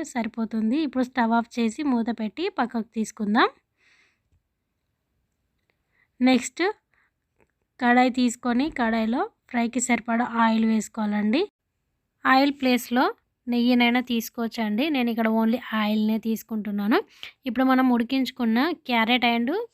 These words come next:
రైస్ వేసుకొని ఉడికించుకున్నాం కదండి, పూర్తిగా చల్లారింది కదా. ఇప్పుడు ఇందులో వన్ టేబుల్ స్పూన్ వరకు నెయ్యిని వేసుకొని చక్కగా కలిసేలా కలుపుకోవాలి. చూడండి,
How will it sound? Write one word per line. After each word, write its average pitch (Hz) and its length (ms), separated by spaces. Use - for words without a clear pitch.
రైస్ 233 320
వేసుకొని 247 560
ఉడికించుకున్నాం 220 600
కదండి, 214 340
పూర్తిగా 226 420
చల్లారింది 214 520
కదా. 214 200
ఇప్పుడు 247 240
ఇందులో 220 240
వన్ 220 200
టేబుల్ 214 220
స్పూన్ 220 320
వరకు 214 300
నెయ్యిని 208 320
వేసుకొని 208 420
చక్కగా 233 320
కలిసేలా 226 460
కలుపుకోవాలి. 220 720
చూడండి, 233 420